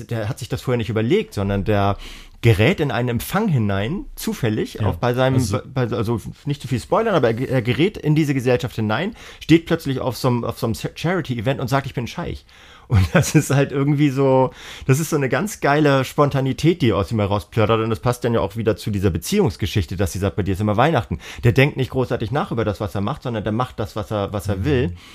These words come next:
Speaker 1: Und das sorgt halt für, in, in jed-, vielerlei Hinsicht in dieser Serie für richtig goldene, funkensprühende Momente.
Speaker 2: Ja, also man kann vielleicht noch mal, ähm, das so ein bisschen herleiten. Also der, ähm, ähm, Ringo heißt er, ne? Die
Speaker 1: Mhm.
Speaker 2: Hauptfigur. Ringo, äh, hat Geldprobleme, also so ein bisschen unverschuldet.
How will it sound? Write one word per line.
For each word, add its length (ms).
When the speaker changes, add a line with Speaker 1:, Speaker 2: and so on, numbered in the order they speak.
Speaker 1:
Und 200
das 160
sorgt 280
halt 200
für, 600
in, 140
in 160
jed-, 320
vielerlei 320
Hinsicht 340
in 80
dieser 200
Serie 360
für 320
richtig 340
goldene, 340
funkensprühende 580
Momente. 440
Speaker 2:
Ja, 160
also 180
man 100
kann 180
vielleicht 260
noch 120
mal, 420
ähm, 240
das 160
so 60
ein 80
bisschen 300
herleiten. 680
Also 180
der, 520
ähm, 380
ähm, 360
Ringo 320
heißt 240
er, 100
ne? 220
Die 60
Speaker 1:
Mhm. 80
Speaker 2:
Hauptfigur. 560
Ringo, 480
äh, 180
hat 240
Geldprobleme, 880
also 300
so 100
ein 60
bisschen 240
unverschuldet. 840